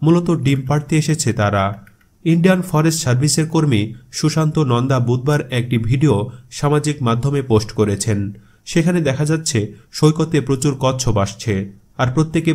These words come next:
প্রত্যেকের থেকে একটু দূরত্ব রেখে বালি সরিয়ে গর্ত খুঁড়ে ডিম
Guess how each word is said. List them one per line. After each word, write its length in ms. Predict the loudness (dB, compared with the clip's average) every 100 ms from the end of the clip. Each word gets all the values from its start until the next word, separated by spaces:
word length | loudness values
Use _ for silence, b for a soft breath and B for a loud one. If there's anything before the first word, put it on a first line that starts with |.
| 0
প্রত্যেকের 420 | -2 -2 -2 -2 0
থেকে 200 | 0 0 -2 -8 -2
একটু 260 | -2 0
দূরত্ব 340 | 0 2 0 2
রেখে 300 | 0 0 0 -2 -4 -2
বালি 220 | 0 0 -2
সরিয়ে 320 | 0 0 0 0
গর্ত 220 | -2 -2 2
খুঁড়ে 220 | 2 2 -2 B B 0
ডিম 160 | 0